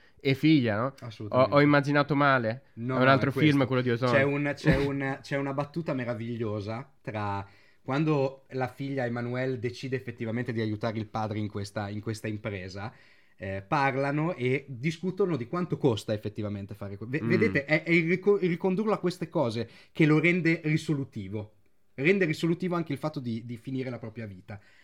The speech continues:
Speaker 2: E allora si parlano e dicono: "Ah, tutta questa cosa ci arriverà a costare diecimila euro". E il padre,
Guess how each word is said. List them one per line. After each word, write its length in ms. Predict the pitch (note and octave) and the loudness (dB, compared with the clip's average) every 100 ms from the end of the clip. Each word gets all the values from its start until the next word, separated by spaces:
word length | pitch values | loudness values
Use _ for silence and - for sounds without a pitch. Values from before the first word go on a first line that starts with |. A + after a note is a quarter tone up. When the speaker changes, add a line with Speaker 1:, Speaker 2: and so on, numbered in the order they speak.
| _ _ _ | _ _ _
Speaker 2:
E 200 | - E3+ | -2 0
allora 340 | F3 F#3+ F3+ B2 | 2 2 2 0
si 180 | - - | -4 0
parlano 440 | D3+ D#3 D3+ B2 | 2 4 4 2
e 40 | |
dicono: 540 | A2 A2+ B2 A2+ A2 G#2+ | 0 -2 -2 -2 -2 -4
"Ah, 180 | C3 D3 | -6 -6
tutta 200 | - C3+ | -4 -6
questa 200 | C#3 C#3+ | -6 -4
cosa 120 | D#3+ | -4
ci 120 | - | -2
arriverà 240 | A#2 A#2 B2+ | -2 0 -2
a 60 | |
costare 340 | B2+ A#2+ B2+ B2 | -4 -2 -2 -2
diecimila 580 | A#2+ - A#2+ B2+ B2 G2+ | -4 -4 -4 -2 -2 -4
euro". 320 | G2+ G2 - _ _ _ | -6 -6 -10 _ _ _
E 100 | - | -6
il 80 | B2 | -4
padre, 480 | - A3+ D#3 B2 | -2 0 2 0